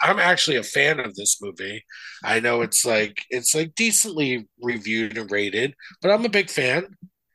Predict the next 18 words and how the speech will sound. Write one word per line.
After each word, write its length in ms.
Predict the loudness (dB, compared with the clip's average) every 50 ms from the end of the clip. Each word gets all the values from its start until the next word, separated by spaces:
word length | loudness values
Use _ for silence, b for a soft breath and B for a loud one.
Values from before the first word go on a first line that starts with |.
| _ _ -4
He 120 | -2 -2
plays 320 | 0 2 2 2 4 2
this 240 | 0 0 -2 -4 -4
total 280 | -2 0 0 0 -2 -4
douchebag 720 | -4 -4 -4 -2 0 0 0 2 2 2 2 2 2 0
that's, 260 | -2 -2 0 0 0
like, 340 | 2 2 0 0 -2 -4 -10 b b b b b b b b b b _ _ -12
you 100 | -8 -4
know, 160 | -2 -2 -2
being 380 | -2 -2 -2 -2 -2 -2 -2
sort 300 | -2 -2 0 0 -2 -4
of, 100 | -4 -4
like, 260 | -4 -4 -4 -4 -6 -10 -16 -20 _ _ _ _ _ -8
preyed 320 | -4 0 0 2 2 0
upon 400 | -2 -6 -6 -6 -6 -6 -6 -4
by 180 | -2 0 0 0
this, 480 | -2 -2 -2 0 2 2 2 2 0
um, 480 | -2 -4 -6 -6 -8 -8 -10 -14 -18